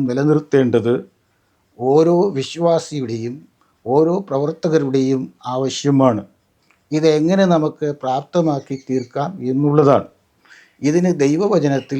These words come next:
ധാരാളം ഉപദേശങ്ങളുണ്ട്. യേശുക്രിസ്തു തന്നെ പഠിപ്പിച്ചത്, "എളിയവനെ ആദരിക്കുന്നവൻ ഭാഗ്യവാൻ. നിങ്ങളിൽ ഈ ചെറിയവൻ ഒരുത്തന് ചെയ്തിരിക്കുന്നത് എനിക്ക് ചെയ്തിരിക്കുന്നു" എന്നുള്ളതാണ്.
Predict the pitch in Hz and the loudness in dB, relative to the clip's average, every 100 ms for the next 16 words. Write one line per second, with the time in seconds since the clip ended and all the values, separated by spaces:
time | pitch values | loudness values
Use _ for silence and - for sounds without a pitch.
0 | 143 127 123 139 156 143 143 - 120 113 | -6 0 0 2 0 0 -4 -10 -10 -2
1 | 139 143 143 131 131 131 135 123 92 _ | 2 0 0 -4 -2 0 0 -2 -6 _
2 | _ _ _ _ _ 127 156 - 214 208 | _ _ _ _ _ 0 2 2 -2 0
3 | 185 180 180 165 160 160 143 123 139 147 | -4 -2 -2 0 0 -2 -2 -2 -2 -6
4 | - 107 104 143 - _ _ - - - | -6 -8 -8 -10 -14 _ _ -20 -20 -4
5 | 127 147 190 202 170 135 139 - - 123 | 0 2 4 4 4 2 0 -4 -6 0
6 | 156 160 147 139 - 135 135 123 196 - | 2 0 -2 -6 -4 -4 -4 -6 -8 -2
7 | 143 131 143 117 - _ _ _ - - | -2 0 0 -2 -6 _ _ _ -20 -20
8 | _ 147 170 202 208 170 180 - _ 143 | _ 0 2 4 4 2 -2 -14 _ -2
9 | 160 180 180 151 160 180 190 175 196 131 | -2 0 2 2 4 4 4 2 -4 -4
10 | 131 143 - 160 151 131 127 143 139 127 | -4 -2 -2 -2 -2 -4 -2 -2 -2 -6
11 | 113 104 117 - _ - 135 151 175 185 | -8 -8 -12 -12 _ -6 -2 0 0 -2
12 | 185 156 139 139 135 135 143 147 - 131 | -2 0 0 0 -4 -4 -4 -6 -6 -2
13 | 147 208 160 156 | 0 2 2 0